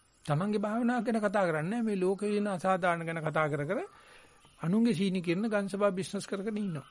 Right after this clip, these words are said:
ඒකට කමන්නේ නැහැ. හැබැයි මතක තියන්න සතිය කියන මේ චිත්තක්ෂණය මුළු ලෝකෙම තියෙන දුක එක චිත්තක්ෂණයක ඕනම තැනකදී ඕනම කෙනෙකුට ලබා ගන්න පුළුවන් දෙයක්.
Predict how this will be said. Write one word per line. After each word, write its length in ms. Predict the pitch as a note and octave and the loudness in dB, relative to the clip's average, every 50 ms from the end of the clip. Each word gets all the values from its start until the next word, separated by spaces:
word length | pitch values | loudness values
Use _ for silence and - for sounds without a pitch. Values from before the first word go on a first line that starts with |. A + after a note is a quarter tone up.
| - - - - _ _ - _ _ _ - _ _ _ _ _ _ _ - - - - - - - - - - - - - C6+ C6+ C6+ C6+ _ - - - _ _ - _ C6+ C6+ C6+ C6+ C6+ C6+ C6+ C6+ C6+ - - - _ - _ _ - - - - - - - | -20 -20 -20 -20 _ _ -20 _ _ _ -20 _ _ _ _ _ _ _ -20 -20 -20 -20 -20 -20 -20 -20 -20 -20 -20 -20 -20 -20 -20 -20 _ _ -20 -20 -20 _ _ -20 _ -20 -20 -20 -20 -20 -20 -20 -20 -20 -20 -20 -20 _ -20 _ _ -20 -20 -20 -20 -20 -20 -12
ඒකට 280 | - D#3 F3+ G3+ B3 B3 | -6 -4 -4 -2 -2 -4
කමන්නේ 280 | A#3+ B3 B3+ D#4 E4 E4 | -2 -4 -4 -4 -6 -6
නැහැ. 200 | D#4+ D#4+ G3+ D3+ | -4 -4 -4 -2
හැබැයි 220 | D#3 D#3+ D#3 C#3+ | -2 -2 -2 -2
මතක 220 | C#3+ C#3+ D#3 D3 | -2 -4 -4 -6
තියන්න 240 | C3+ D3 C#3 C3+ C#3+ | -6 -6 -6 -6 -6
සතිය 420 | C#3 - - C3+ C#3 - - E3 D3 | -8 -6 -8 -8 -8 -6 -8 -10 -8
කියන 220 | - D3 C#3 C3+ | -8 -6 -6 -6
මේ 160 | C3+ C3 B2+ | -6 -6 -6
චිත්තක්ෂණය 640 | A#2 - E3+ D#3+ - - E3 - - - D3+ D3 D3 | -6 -8 -8 -8 -6 -8 -8 -8 -6 -6 -4 -4 -2
මුළු 260 | D3 D3+ D#3 D#3+ D#3+ C#3+ C3 | -2 -2 -2 -2 -2 -2 -2
ලෝකෙම 380 | C3 D3 F3 G3 F3+ F#3+ E3+ D#3+ | 0 0 0 -2 -2 -4 -6 -6
තියෙන 240 | D3 - D3 C#3+ C#3+ C#3 | -6 -6 -6 -6 -6 -4
දුක 180 | C3+ C#3 C3 - - | -6 -6 -6 -8 -10
එක 260 | - C3+ B2+ - - F#3+ | -10 -12 -12 -8 -8 -8
චිත්තක්ෂණයක 720 | - - E3+ D3 - - F3+ D#3 - - E3 D3+ C#3+ C3 - D#3 - - | -6 -6 -8 -8 -6 -6 -6 -6 -4 -4 -4 -4 -4 -4 -6 -8 -8 -2
ඕනම 320 | C#3 D3+ F#3 G#3+ A3 G#3+ | 0 2 2 2 2 -2
තැනකදී 480 | G3 E3 D#3 C#3+ C3+ C#3 C3 C3+ C#3 - - - | -2 -4 -4 -4 -4 -4 -4 -4 -6 -6 -6 -4
ඕනම 280 | F#3 G3 G#3+ A3 G#3 G#3 | 0 0 2 2 0 -2
කෙනෙකුට 380 | F3 F3+ E3 D#3+ D#3+ D3+ D#3 | -4 -4 -6 -6 -6 -6 -6
ලබා 260 | D3 C#3+ C3 C3+ C#3 | -6 -6 -4 -4 -4
ගන්න 180 | B2+ C3 B2 B2 | -4 -4 -6 -6
පුළුවන් 260 | C3 B2+ A#2 A2+ A#2 | -8 -10 -12 -10 -12
දෙයක්. 200 | A2 G2 G2 - | -14 -14 -16 -18